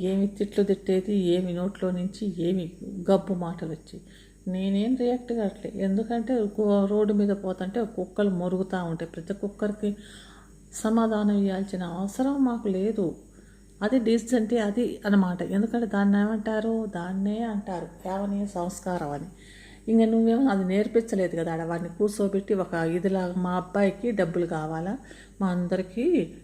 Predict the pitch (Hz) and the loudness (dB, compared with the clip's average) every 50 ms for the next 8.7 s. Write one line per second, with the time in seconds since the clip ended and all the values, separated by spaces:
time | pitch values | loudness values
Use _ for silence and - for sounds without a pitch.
0 | - - 202 202 196 214 208 208 190 170 - - - - 165 165 190 196 208 208 | -4 0 4 4 4 6 6 4 4 2 -2 -6 -6 -6 -6 -2 0 2 2 2
1 | 208 208 233 269 262 202 180 175 185 208 202 208 196 175 160 156 151 165 - - | 2 2 2 2 4 2 2 2 0 0 2 2 2 2 0 -2 -6 -8 -8 -10
2 | 156 147 180 - 170 180 175 175 180 196 214 214 208 214 214 214 190 190 190 208 | -10 -10 -8 -6 -6 -6 -6 -6 -2 0 2 2 2 2 0 0 0 -2 -2 -4
3 | 196 - - 170 180 175 175 180 180 170 175 208 214 220 214 - 220 202 190 196 | -6 -4 -2 -4 -2 -2 -2 -2 -2 0 0 -2 -2 -2 -2 0 2 2 2 2
4 | 196 - - - 202 202 - - - - - - - - - - - 190 185 190 | 2 0 -4 -6 -6 -6 -8 -14 -20 -20 -20 -20 -20 -20 -20 -6 -2 0 2 4
5 | 202 202 185 175 160 - 202 202 208 208 208 202 190 190 185 185 190 240 311 349 | 4 4 2 2 2 2 4 4 6 4 4 2 2 2 0 -2 -4 -4 -8 -8
6 | - - - - - - - - - - - - - - - - - - - - | -10 -16 -20 -20 -20 -20 -20 -20 -20 -20 -20 -20 -20 -20 -20 -20 -20 -20 -14 -6
7 | - 208 220 233 208 202 196 196 - 220 220 226 240 240 214 - 214 196 190 - | -2 2 2 4 6 4 4 4 4 2 4 4 2 0 0 0 0 0 0 0
8 | 220 220 214 220 214 208 196 202 202 202 214 247 339 | -2 -2 0 0 2 2 2 2 2 2 0 0 -2